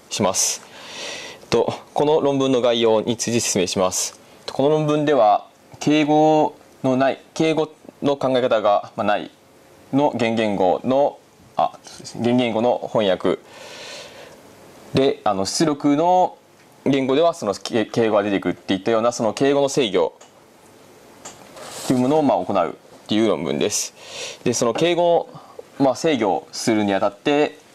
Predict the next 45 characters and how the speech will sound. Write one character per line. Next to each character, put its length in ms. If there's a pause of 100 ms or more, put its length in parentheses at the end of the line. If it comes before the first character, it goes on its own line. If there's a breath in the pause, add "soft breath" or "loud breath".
(140)
そ 140
の、 80
こ 200
ち 80
ら 80
に 40
あ 40
る、 80
こ 140
の 40
サ 140
イ 80
ド 200 (520)
コ 120
ン 60
ス 80
ト 60
レ 80
イ 60
ン 80 (200)
ツ 140
っ 40 (160)
て 100
い 20
う 20
も 80
の 100
を 300 (180)
採 200
用、 180
あ 60
の、 140 (160)
こ 180
の 100 (240)
論 160
文 80
で 80
提 220
案 180
し 140
て 60
い 40
ま 140
す。 840
で、 240